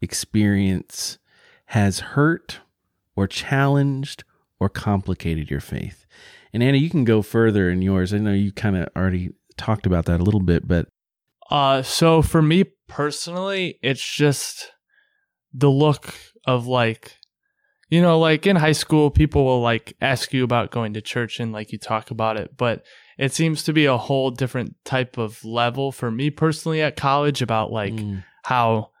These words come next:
Speaker 2: like, religion or, like, going to church isn't talked about as much. And then, like, you feel, like, awkward in saying, "Hey, I'm going to church," or whatever. I've even experienced this myself. I remember the first couple times, uh,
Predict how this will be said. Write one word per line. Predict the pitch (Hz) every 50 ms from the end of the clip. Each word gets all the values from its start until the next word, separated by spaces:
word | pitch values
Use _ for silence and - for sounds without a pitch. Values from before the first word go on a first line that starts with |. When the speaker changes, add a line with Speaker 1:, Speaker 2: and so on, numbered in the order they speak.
| _ _ _ _ _ _ _ -
Speaker 2:
like, | 123 120 113 110 -
religion | 107 110 110 107 113 117 113 110 117 117 110 107 107
or, | 104 104
like, | 104 104 107 104 98 - _ _ _ _ -
going | - 131 123 120 117
to | 110 107
church | - - - 120 107 107 - - - - - - _ _ _ _ -
isn't | 127 120 113 117 107 - - _ -
talked | - 123 117 110 - -
about | 113 113 110 107 101
as | 104 101 98 -
much. | 110 104 101 101 - - -
And | 107 104
then, | 101 98 95 _ _ - - _ _ _ _ _ _ -
like, | 113 117 117 - -
you | 120 117 110
feel, | - - - 131 123 120 120
like, | 113 113 110 110 - -
awkward | 117 120 117 - - 123 113 110
in | 107 107 110
saying, | - - 120 113 107 110 107 107 104
"Hey, | - - 123 123 117 117
I'm | 113 110 110
going | - 110 107 107 107 104 104 104 - -
to | 117 110 104 104 101 101 101 104 - _ _ _ _ _ _ _ _ _ _ -
church," | - 170 160 135 - - 151
or | 147 143
whatever. | 139 139 135 131 127 120 120 123 127 131 123 127 -
I've | - 113 123 123 123
even | 123 120 120 117 117
experienced | 113 - - - 135 123 117 -
this | 127 113 -
myself. | - 113 107 - - 110 117 120 - -
I | 113
remember | 113 110 110 110 104
the | 101 -
first | - 117 113 110 -
couple | - 110 - - 107
times, | - - 110 107 110 113 110 - - - _ _ - - - - _ _ _ -
uh, | - 110 110 104 101 98 98